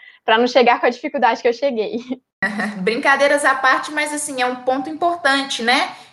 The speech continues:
Speaker 2: É, você já chegar com esse tipo de base vai dar uma facilitada na hora de aprender essas coisas novas do cálculo, realmente.
Speaker 1: Faz toda a diferença, toda a diferença.
Speaker 2: Sim. E você, Camila,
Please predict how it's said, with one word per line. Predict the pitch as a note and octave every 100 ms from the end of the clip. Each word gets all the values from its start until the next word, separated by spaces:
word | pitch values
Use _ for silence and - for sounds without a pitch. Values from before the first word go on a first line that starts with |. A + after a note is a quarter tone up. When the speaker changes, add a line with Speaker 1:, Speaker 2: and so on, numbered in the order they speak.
| -
Speaker 2:
É, | G3 G3+ G3
você | F#3+ G#3+ A3+
já | A#3
chegar | A#3 A3+ A3 A3+ -
com | A3
esse | G#3+ G#3+ -
tipo | G#3+ G#3+
de | F#3 G3+
base | F#3 F3+ G3 G#3+ G3+ G#3+ - - _ _
vai | F3 G3+ G#3
dar | G#3
uma | G#3+ A#3
facilitada | B3 B3 B3 B3 B3+ G#3+ G#3+ A#3 A3+
na | G#3+
hora | G#3 G#3+
de | G3+
aprender | G#3+ A3+ A3 G#3
essas | G#3+ A3
coisas | - G#3+ A3 B3
novas | A#3 G#3+ G#3+ A3
do | A3 A3
cálculo, | G3+ F#3+ F#3+ F3
realmente. | E3+ F#3 A#3 A3 E3 E3+ - - _ -
Speaker 1:
Faz | A3
toda | A#3+ A3+
a |
diferença, | A#3+ - C#4 A#3+ G3 F#3+ F#3+
toda | - G#3 A3+
a |
diferença. | A#3+ C4+ A#3+ F3+ F3+ -
Speaker 2:
Sim. | F3+ - F3+ F3 E3 E3 E3 - - - A#3
E |
você, | C#4 C#4+ C#4 B3
Camila, | A#3+ A3+ G#3 F#3+ E3+ E3+